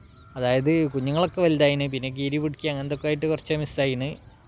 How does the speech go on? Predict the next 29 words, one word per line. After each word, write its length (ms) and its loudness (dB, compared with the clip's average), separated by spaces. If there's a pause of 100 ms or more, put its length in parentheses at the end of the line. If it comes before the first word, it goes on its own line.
(160)
തള്ളക്കോയും 580 2
കീരി 180 2
പിടിച്ചു 280 -2
പോയി 120 0
എന്ന് 140 -2
പറഞ്ഞ്. 180 -4
അങ്ങനെയാണ് 340 -4
അവർ 240 -2
വീണ്ടും 260 -2
എടുത്തത്. 320 -10
ഇപ്പോൾ 600 -6
ഒരു 60 0
മാസമായ 520 0 (480)
ലൈനേജ് 360 2
കുഞ്ഞുങ്ങൾ 360 2
പുള്ളിയൊക്കെയാണ് 600 0 (440)
ഇന്ന് 160 -6
അവർക്ക് 240 -6
വിട്ടുകൊടുത്തത്. 540 -8 (1040)
അതൊക്കെ 220 -2
അവിടെ 300 6
ഉള്ള 300 4
ബാലൻസ്, 560 2 (160)
ആദ്യത്തേൽ 540 0
ബാലൻസ് 360 -2
വന്നതൊക്കെ 520 -2 (100)
മുട്ടയിടൽ 500 0
തുടങ്ങിയെന്ന് 400 0
പറഞ്ഞു. 300 -6